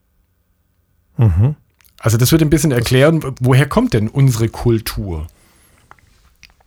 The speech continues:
Speaker 2: Sie entwickelt sich, salopp gesagt, mal grad so nebenbei. Jetzt könnte man sagen, das hat mir gar keinen Einfluss darauf. Ja, könnte man so sagen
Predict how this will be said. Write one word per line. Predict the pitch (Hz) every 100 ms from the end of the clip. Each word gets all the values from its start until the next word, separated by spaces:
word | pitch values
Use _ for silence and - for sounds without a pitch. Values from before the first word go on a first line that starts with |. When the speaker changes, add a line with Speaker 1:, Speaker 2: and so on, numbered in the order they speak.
| _ _ - - - _ _
Speaker 2:
Sie | - 107
entwickelt | 110 - 107 - 135
sich, | - 165 196 - - _ _ _ _ _ _ _ _ _ _
salopp | - 101 98
gesagt, | 127 120 131 123
mal | 98
grad | - 98
so | -
nebenbei. | 113 85 117 110 82 - - _ _ _ _ _ _ _ _ _ _ _ _ _ _ _ _ _ _ _ _ _ _ _ _ _ _ _ -
Jetzt | -
könnte | 117 107
man |
sagen, | 104 104
das | 98 -
hat | -
mir | 98
gar | 95 101
keinen | 98
Einfluss | - 120 - 98
darauf. | - - - - - _ - - - - _ _ _ _ _ _ _ _ _ _ -
Ja, | 90 92 110 180 - _ _ _ _ -
könnte | 117 110
man | 110 98
so | 95
sagen | 92 90 113 156